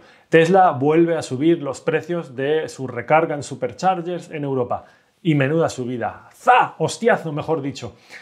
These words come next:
Os resumo la situación. Ahora mismo tenemos con Tesla dos planes de precios. Uno, eres propietario de un Tesla o has contratado una suscripción, tienes acceso a una tarifa más barata o menos cara en este caso.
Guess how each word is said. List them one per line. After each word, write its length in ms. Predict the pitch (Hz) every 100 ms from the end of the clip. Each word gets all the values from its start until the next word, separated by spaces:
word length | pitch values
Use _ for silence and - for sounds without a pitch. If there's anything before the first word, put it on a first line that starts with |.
| - _ _ -
Os 400 | 151 156 - 143
resumo 380 | 165 208 247 247
la 80 |
situación. 520 | 170 170 139 190 202 160
Ahora 180 | 202
mismo 360 | 214 220 226 220
tenemos 560 | 180 180 202 208 180 165
con 260 | 160 139 131
Tesla 560 | 208 202 208 196 - -
dos 440 | 151 135 185 185
planes 400 | - 185 185 156
de 80 | 143
precios. 560 | 131 101 110 95 _ -
Uno, 460 | 208 139 98 - _
eres 240 | 160 175
propietario 500 | 175 165 165 165 156
de 80 | 151
un 140 | 151 143
Tesla 340 | 160 120 101 185
o 280 | 160 - -
has 420 | 131 - - 113 104
contratado 480 | 117 113 110 135
una 120 | 135 107
suscripción, 760 | 117 - 110 - 220 262 226 _ _ _ _
tienes 260 | 139 135 139
acceso 300 | 135 143 165
a 20 |
una 140 | 160
tarifa 560 | - 147 151 180 - - -
más 340 | 143 147 135
barata 400 | 143 120 98 98 -
o 180 | 113 107
menos 320 | 131 131 -
cara 220 | 101 95
en 80 | 98
este 160 | -
caso. 260 | 98 92